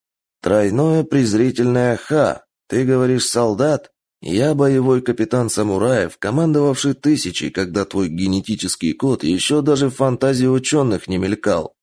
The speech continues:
Слушай приказ. Молча прыгай мне на спину и сиди тихо. Отвлечешь меня во время бега болтовней, точно оступлюсь и лоб себе расшибу». «Но, Кицуне», Хикари умоляюще посмотрела на девочку.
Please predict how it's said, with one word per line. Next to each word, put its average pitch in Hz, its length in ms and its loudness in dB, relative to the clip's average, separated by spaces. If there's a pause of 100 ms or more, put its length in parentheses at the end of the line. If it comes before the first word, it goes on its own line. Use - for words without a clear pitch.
Слушай 151 560 0
приказ. 135 600 0 (280)
Молча 143 420 2
прыгай 120 340 2
мне 98 220 0
на 127 180 2
спину 55 300 -6
и 101 180 0
сиди 139 300 0
тихо. 127 480 -2 (220)
Отвлечешь 110 680 0
меня 120 240 2
во 104 120 2
время 113 320 2
бега 101 320 2
болтовней, 90 840 0
точно 135 400 0
оступлюсь 107 580 -2
и 135 80 0
лоб 160 360 4
себе 90 260 -4
расшибу». 87 680 -2 (540)
«Но, 170 500 2 (560)
Кицуне», 127 880 0 (520)
Хикари 165 480 0
умоляюще 101 640 2
посмотрела 85 640 -2
на 95 140 -2
девочку. 107 600 -2